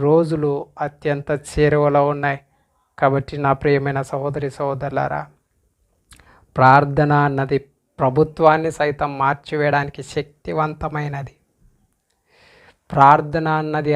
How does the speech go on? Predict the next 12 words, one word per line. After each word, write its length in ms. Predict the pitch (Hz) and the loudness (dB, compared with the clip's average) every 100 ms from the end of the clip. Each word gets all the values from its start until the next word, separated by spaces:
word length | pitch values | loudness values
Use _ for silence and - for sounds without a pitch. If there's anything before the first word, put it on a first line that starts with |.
| 139 | 2
అధికారులను 720 | 143 156 156 160 165 170 165 165 | 2 -2 4 4 4 0 -2 0
తారుమారు 560 | 151 147 165 170 165 175 175 | 4 4 4 2 2 2 -4
చేయడానికి 460 | 175 160 160 165 160 - | -4 -2 -2 -6 -12 -12
శక్తివంతమైనది. 960 | 147 - 170 160 156 156 156 147 147 _ _ _ | -12 -10 -10 -8 -10 -12 -12 -16 -20 _ _ _
నీవు 180 | 151 160 156 | -8 -4 -2
నేను 140 | 156 156 | -2 0
కూడా 140 | 156 139 - | 0 0 2
ప్రభు 280 | 147 143 185 | 2 4 2
యొక్క 180 | 180 180 175 - | 2 -2 -4 2
పాదాలు 460 | 139 143 165 165 170 | 2 4 4 2 0
పట్టుకుంటే 600 | 151 - 139 151 143 147 147 147 131 - _ _ _ _ _ _ _ _ _ _ _ _ | -4 -4 -10 -10 -6 -2 0 0 -2 -8 _ _ _ _ _ _ _ _ _ _ _ _
ప్రభుత్వాలను 880 | - 139 135 147 - 160 147 151 151 | 2 2 4 0 0 4 6 6 2